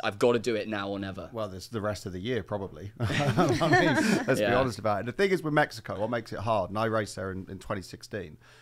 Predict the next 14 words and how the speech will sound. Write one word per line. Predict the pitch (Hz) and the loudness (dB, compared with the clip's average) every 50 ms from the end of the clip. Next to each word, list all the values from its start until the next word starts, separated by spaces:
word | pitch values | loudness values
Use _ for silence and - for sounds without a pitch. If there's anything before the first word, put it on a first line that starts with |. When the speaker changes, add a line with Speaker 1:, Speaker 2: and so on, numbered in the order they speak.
| - - _ _ - | -20 -20 _ _ -4
Speaker 2:
is | 104 110 107 104 95 - | -2 -2 -2 -2 -4 -8
this, | - 104 98 - - | -10 -10 -10 -8 -8
it's | 120 120 113 - - 120 110 - - - | -10 -10 -10 -12 -14 -16 -16 -18 -8 0
over | 131 139 143 139 127 120 | 2 2 4 4 2 -2
a | |
kilometre | - - - 120 120 117 113 110 - - - - 104 - - _ _ _ _ | -6 -6 -4 0 0 0 0 -2 -6 -8 -12 -14 -14 -18 -20 _ _ _ _
from | _ - 117 110 104 104 | _ -2 0 0 0 0
the | 92 - | -4 -8
start | - - - 123 117 110 101 - | -6 0 2 4 4 4 2 0
line | - 80 82 80 - - | -6 -10 -12 -14 -14 -14
to | - 101 | -14 -14
the | 98 | -12
first | - - 101 92 90 - | -8 -6 -6 -6 -6 -6
corner. | - 107 113 120 143 | -4 -4 -4 -4 -6